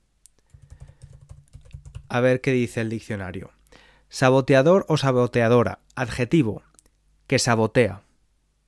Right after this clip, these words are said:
<laughs> Alguien que sabotea. Vale. Vamos a buscar qué signifi-,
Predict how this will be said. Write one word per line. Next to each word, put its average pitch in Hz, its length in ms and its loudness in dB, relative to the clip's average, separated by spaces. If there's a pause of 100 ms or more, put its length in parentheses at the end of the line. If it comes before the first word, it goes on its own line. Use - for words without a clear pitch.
(320)
<laughs> - 760 -14
Alguien 143 320 0
que 147 140 -2
sabotea. 107 640 -6 (460)
Vale. 104 420 -4 (640)
Vamos 113 280 0
a 120 60 -2
buscar 120 540 -4
qué 123 120 -8
signifi-, 123 640 -6